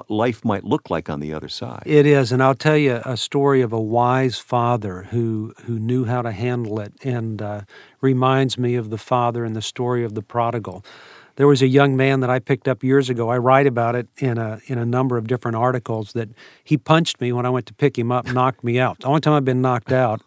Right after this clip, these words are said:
Speaker 2: and, uh, I laid on the ground
Speaker 1: What haven't
Speaker 2: thinking,
Speaker 1: you experienced?
Speaker 2: Well, <laughs> well, I laid on the ground thinking, "Has God really called me to do
Speaker 1: <laughs> Yeah,
Speaker 2: this?"
Speaker 1: I would think
Speaker 2: And,
Speaker 1: so.
Speaker 2: uh, and anyway, so the young man lived with us for a while.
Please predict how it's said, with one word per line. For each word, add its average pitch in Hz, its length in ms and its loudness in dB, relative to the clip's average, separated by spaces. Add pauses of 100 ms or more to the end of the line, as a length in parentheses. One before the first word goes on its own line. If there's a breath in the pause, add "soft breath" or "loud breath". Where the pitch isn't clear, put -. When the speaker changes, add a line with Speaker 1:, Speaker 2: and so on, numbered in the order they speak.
Speaker 2:
and, 123 400 0
uh, 113 280 -2 (640 loud breath)
I 120 100 -2
laid 147 280 6
on 143 100 4
the 131 80 0
ground 131 300 4
Speaker 1:
What 196 120 4
haven't 131 160 2 (100)
Speaker 2:
thinking, 123 100 2
Speaker 1:
you 95 100 4
experienced? 82 640 -2
Speaker 2:
Well, 110 240 2 (140)
<laughs> - 140 -14
well, 196 120 6
I - 40 8
laid 202 160 6
on 180 100 4
the 151 60 2
ground 147 300 4
thinking, 123 380 -2
"Has 123 320 -2
God 147 280 2
really 135 300 2
called 131 360 0
me 117 140 -2
to 110 140 -2
do 123 160 2
Speaker 1:
<laughs> 127 80 0
Yeah, - 140 0
Speaker 2:
this?" - 180 0
Speaker 1:
I - 60 2
would 170 160 0
think 147 100 2
Speaker 2:
And, 127 140 2
Speaker 1:
so. 113 140 0
Speaker 2:
uh, 107 260 -2 (640 loud breath)
and 143 120 6
anyway, 156 260 6
so 139 140 2
the 135 60 6
young 147 260 4
man 147 220 2
lived 131 180 0
with 127 140 0
us 127 120 0
for 127 200 -6
a 123 80 -2
while. 123 560 0